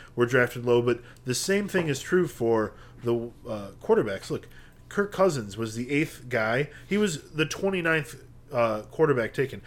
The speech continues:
His A D P was two thirty-five. That essentially counts as not being drafted,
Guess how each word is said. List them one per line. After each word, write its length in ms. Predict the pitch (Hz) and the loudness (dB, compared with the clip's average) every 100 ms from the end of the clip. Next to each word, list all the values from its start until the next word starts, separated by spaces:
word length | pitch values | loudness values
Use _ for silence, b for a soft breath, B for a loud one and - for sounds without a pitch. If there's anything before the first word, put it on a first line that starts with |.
| B B | B B
His 140 | 190 | 0
A 80 | 233 | 0
D 80 | 220 | 0
P 140 | 220 | 0
was 160 | 165 - | 0 -2
two 160 | 175 | -2
thirty-five. 480 | 160 147 127 131 107 | 0 0 0 -2 -2
That 100 | 165 | -4
essentially 560 | 185 185 160 165 120 - B B | -2 -2 0 0 0 -2 B B
counts 320 | - 139 131 | 0 0 0
as 160 | 110 107 | -6 -4
not 240 | 113 113 | -4 -2
being 240 | 117 110 95 | -4 -4 -6
drafted, 540 | 104 110 104 92 | -4 -4 -4 -10